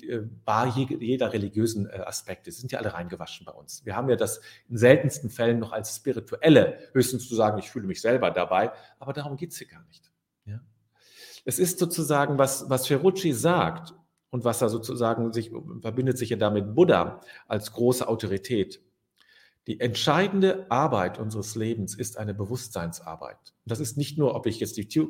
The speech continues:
den Gef-, äh, ähm, anfassen kann oder ob ich Rosinen schmecke. Das macht man ja so oft in diesen, äh, M B S R, es ist, ähm, ähm,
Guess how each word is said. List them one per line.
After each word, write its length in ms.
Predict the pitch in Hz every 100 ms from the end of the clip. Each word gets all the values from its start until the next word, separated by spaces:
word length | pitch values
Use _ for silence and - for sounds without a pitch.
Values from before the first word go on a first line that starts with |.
| -
den 140 | 117 -
Gef-, 280 | 104 - -
äh, 100 | 107 -
ähm, 400 | 113 107 101 98 - -
anfassen 440 | 113 110 101 110
kann 180 | 104 104
oder 100 | 104
ob 100 | 107
ich 140 | 110 101
Rosinen 380 | 98 151 156
schmecke. 600 | - - 101 104 95 - - _ _
Das 140 | - 107
macht 140 | -
man 100 | 87
ja 20 |
so 100 | 82
oft 160 | 87 -
in 80 | 90
diesen, 300 | 87 87 85 - _ - - - - - -
äh, 140 | - 110
M 120 | 123
B 100 | 98
S 140 | 98
R, 260 | - 120 131
es 120 | 104
ist, 140 | 107 104
ähm, 420 | 98 92 92 -
ähm, 720 | 104 101 92 90 90 87 98